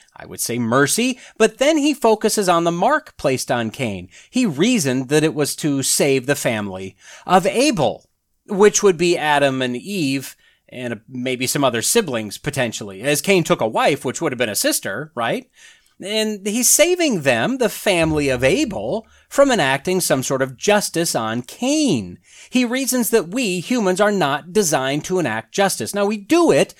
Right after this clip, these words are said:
through judges and juries, but we aren't made to do this, and we aren't good at it. Quote, "It's because we weren't designed for that. You weren't designed to be a just and a final judge of anything,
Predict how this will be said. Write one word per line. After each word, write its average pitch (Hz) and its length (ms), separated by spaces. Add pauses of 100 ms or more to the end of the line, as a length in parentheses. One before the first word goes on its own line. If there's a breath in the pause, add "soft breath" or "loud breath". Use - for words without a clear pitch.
(140)
through 233 220
judges 160 500
and 175 160
juries, 170 460 (180 loud breath)
but 254 140
we 202 100
aren't 185 240
made 202 480
to 139 120
do 110 200
this, 135 340
and 117 140 (240 soft breath)
we 302 140
aren't 104 320
good 180 200
at 120 240
it. 233 220 (160)
Quote, - 460 (280 soft breath)
"It's 277 140
because 147 380
we 160 80
weren't 185 220
designed 254 500
for 226 120
that. 98 280 (220 soft breath)
You 392 140
weren't 180 180
designed 113 460
to 151 60
be 120 180
a 98 60
just 123 480
and 180 100
a - 40
final 113 340
judge 139 260
of 226 100
anything, 294 540